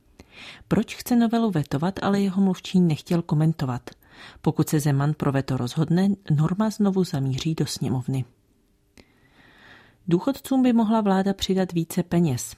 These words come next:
penze by totiž mohla zvyšovat nad rámec zákona. Novelu, která to umožňuje, schválili poslanci.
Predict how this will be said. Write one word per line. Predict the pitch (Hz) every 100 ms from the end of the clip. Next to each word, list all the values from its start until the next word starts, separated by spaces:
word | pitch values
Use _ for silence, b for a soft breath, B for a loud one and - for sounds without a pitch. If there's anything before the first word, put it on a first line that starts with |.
| -
penze | 139 135 135
by | 139
totiž | 143 135 143
mohla | 151 139 143
zvyšovat | 135 143 - 147 139 -
nad | 151 -
rámec | 165 160 165 165 175
zákona. | 156 147 - 160 127 - B B B B B
Novelu, | 160 147 139 135
která | - 147 135
to | -
umožňuje, | 139 143 143 - 156 160
schválili | - - 135 139 139
poslanci. | 135 151 - 180 175 - 135